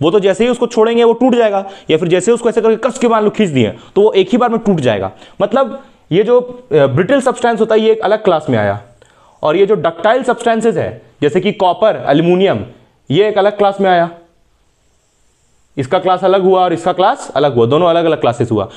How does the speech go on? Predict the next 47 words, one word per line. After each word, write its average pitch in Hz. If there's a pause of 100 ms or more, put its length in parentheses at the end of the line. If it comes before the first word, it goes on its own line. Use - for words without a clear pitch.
(140)
तो 156
ये 202
जो 254
अभी 247
हम 254
तुमको 254
पढ़ाने 208
वाले 226
हैं 151
स्ट्रेस 262
स्ट्रेन 226
कर्व, 180 (240)
ये 214
किसका 220
है? 123 (100)
ये 190
डक-, 165
डक्टाइल 160
सब्सटेंस 254
का 254
बना 247
रहे 262
हैं 240
कि 196
ब्रिटल 214
का? 104 (240)
ये 143
जो 170
अभी 180
हम 196
ग्राफ 160
बनाएंगे 180 (340)
ये 160
डक्टाइल 170
का 254
बनाएंगे 240
कि 240
ब्रिटल 214
का? 127 (200)
तो 139
जवाब 139
है 190
ब्रिट-, 120
डक्टाइल 123
का। 107
किसका 143
बनाएंगे? 202